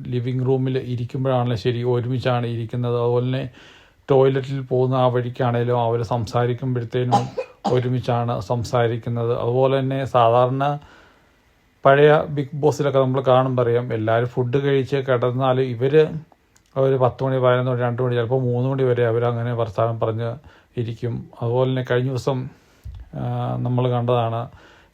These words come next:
ഗബ്രിയും ജാസ്മിനും ചെറിയ രീതിയിൽ അടിയും വഴക്കൊക്കെ ആയിരുന്നു. അപ്പം, ആ, ജാസ്മിൻ മിണ്ടാതെ ദേഷ്യപ്പെട്ട് ലിവിംഗ് റൂമിൽ നിന്ന് അടുത്തുള്ള സ്പേസിലേക്ക് പോയപ്പോഴത്തേനും പുറകെ ജബ്-,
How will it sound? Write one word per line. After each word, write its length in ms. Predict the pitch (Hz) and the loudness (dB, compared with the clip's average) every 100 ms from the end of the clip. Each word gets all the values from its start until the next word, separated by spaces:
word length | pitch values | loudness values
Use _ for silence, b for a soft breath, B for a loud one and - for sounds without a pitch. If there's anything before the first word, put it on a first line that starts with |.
| - | 0
ഗബ്രിയും 680 | 131 123 123 135 131 135 - 123 | 2 2 0 0 -2 -4 -8 -4
ജാസ്മിനും 580 | 127 120 - 127 127 | 0 0 -2 -2 -2
ചെറിയ 300 | 123 127 131 | 0 2 2
രീതിയിൽ 500 | 127 127 123 127 123 | 0 0 -2 -2 0
അടിയും 380 | 131 120 120 131 | 0 0 0 0
വഴക്കൊക്കെ 520 | 127 127 117 123 - | 2 2 2 -2 0
ആയിരുന്നു. 440 | 120 117 113 117 147 - b b b b | 2 2 0 -6 -8 -14 b b b b
അപ്പം, 340 | - 131 131 131 | -2 0 -2 -4
ആ, 380 | 127 123 123 127 | -6 -4 -4 -6
ജാസ്മിൻ 640 | 127 123 127 127 135 135 123 | -2 0 0 0 -4 -4 -2
മിണ്ടാതെ 480 | 123 123 127 131 | 0 2 4 2
ദേഷ്യപ്പെട്ട് 680 | 123 123 - 131 131 123 131 123 | 0 -2 -2 -2 -2 -2 -2 -2
ലിവിംഗ് 300 | 123 131 131 | -2 -2 0
റൂമിൽ 260 | 135 131 | 0 0
നിന്ന് 260 | 135 131 139 - b b b b b _ 127 | -2 -4 -8 -14 b b b b b _ -2
അടുത്തുള്ള 520 | 127 139 131 127 123 - - | 0 2 0 0 -4 -10 -16
സ്പേസിലേക്ക് 680 | 117 - 123 110 131 131 131 | -8 -2 -2 0 0 0 0
പോയപ്പോഴത്തേനും 840 | 127 131 123 123 127 120 131 127 | 0 2 2 0 -4 -2 -2 -2
പുറകെ 320 | 123 123 123 127 | 0 0 0 0
ജബ്-, 320 | 123 120 | -2 -6